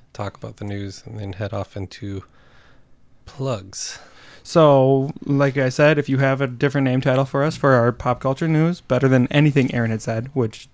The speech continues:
Speaker 2: can't be hard to do, tweet at us at Sodi Popcast on Twitter, at S O D I E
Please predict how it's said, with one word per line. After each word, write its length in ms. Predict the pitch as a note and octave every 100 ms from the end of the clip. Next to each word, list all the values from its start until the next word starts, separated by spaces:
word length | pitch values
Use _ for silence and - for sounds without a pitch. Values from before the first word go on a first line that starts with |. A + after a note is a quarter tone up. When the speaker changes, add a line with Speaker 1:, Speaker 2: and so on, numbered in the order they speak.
| _ _
Speaker 2:
can't 260 | - D#3+ C3+
be 80 | C3
hard 200 | A#2 A2
to 60 |
do, 200 | A2+ A#2 - - - - -
tweet 200 | D#3+ D3+
at 180 | C#3+ C#3
us 220 | D#3+ - - C#3+
at 340 | C#3+ E3+ -
Sodi 340 | - - C3+ B2
Popcast 680 | B2 A#2+ - C3+ D#3 -
on 120 | B2+
Twitter, 420 | A#2+ C3+ C#3 F3 - _ _ _ _ _ _ _ _ -
at 320 | C3 C3 C#3+ - -
S 220 | B2+ C3+
O 80 | B2
D 180 | B2
I 140 | A#2 A#2+
E 520 | C#3+ C3+ C#3+ C#3+